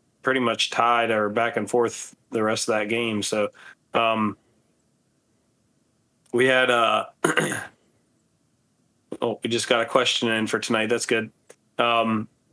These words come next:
so, we, of course, uh, game-winning drive coming down to, um, the leg of Greg the, Greg the Leg Zuerlein.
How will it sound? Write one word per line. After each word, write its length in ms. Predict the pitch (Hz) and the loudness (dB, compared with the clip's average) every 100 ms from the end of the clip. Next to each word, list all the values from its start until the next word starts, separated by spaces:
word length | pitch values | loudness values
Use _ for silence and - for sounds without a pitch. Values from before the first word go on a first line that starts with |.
| _ | _
so, 300 | - 131 123 | 0 2 4
we, 160 | 123 - | 2 -2
of 80 | 113 | 0
course, 320 | 135 131 - | 2 2 2
uh, 500 | 127 120 117 113 123 - _ _ _ 139 | 4 4 4 4 0 -6 _ _ _ -4
game-winning 640 | 131 143 139 139 139 131 127 | 0 4 4 4 4 2 2
drive 640 | 127 127 131 135 139 - _ _ _ _ | 4 4 4 4 0 -6 _ _ _ _
coming 300 | 135 131 123 | 0 2 2
down 340 | 127 127 127 120 | 2 2 0 0
to, 640 | 131 123 120 120 117 110 _ _ _ _ - | 0 2 2 2 0 -2 _ _ _ _ -2
um, 600 | 113 110 110 110 107 101 - | 0 2 0 0 0 -2 -2
the 120 | 113 | 0
leg 420 | 117 127 131 131 | 2 2 2 2
of 200 | 113 110 | -2 -2
Greg 360 | 123 123 123 120 | 0 2 2 0
the, 320 | 117 113 - _ - | 0 0 -4 _ -2
Greg 240 | 127 123 | 0 2
the 100 | 123 | 2
Leg 220 | 120 123 | 2 2
Zuerlein. 760 | 117 117 120 127 123 123 131 | 0 2 2 4 2 2 0